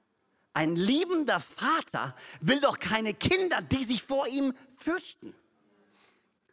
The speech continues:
Ein liebender Vater möchte Kinder, die sich ihm gerne nähern. Was ist denn dann die Furcht? Jeremia dreiunddreißig, Vers acht und neun. Äh, nee, Je-, sorry, Jeremia zweiunddreißig, Vers achtunddreißig bis einundvierzig.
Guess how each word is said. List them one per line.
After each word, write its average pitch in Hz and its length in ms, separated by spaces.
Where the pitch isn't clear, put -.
Ein 156 140
liebender 269 500
Vater 269 520
möchte 214 340
Kinder, 320 540
die 254 100
sich 226 300
ihm 202 420
gerne 214 540
nähern. 175 500
Was 127 140
ist 285 220
denn 175 120
dann 147 280
die 135 120
Furcht? 117 320
Jeremia 208 320
dreiunddreißig, 190 680
Vers - 200
acht 175 240
und 165 120
neun. 160 340
Äh, 127 320
nee, 147 120
Je-, 160 240
sorry, 160 260
Jeremia 156 340
zweiunddreißig, 147 540
Vers 139 160
achtunddreißig 147 480
bis - 100
einundvierzig. - 720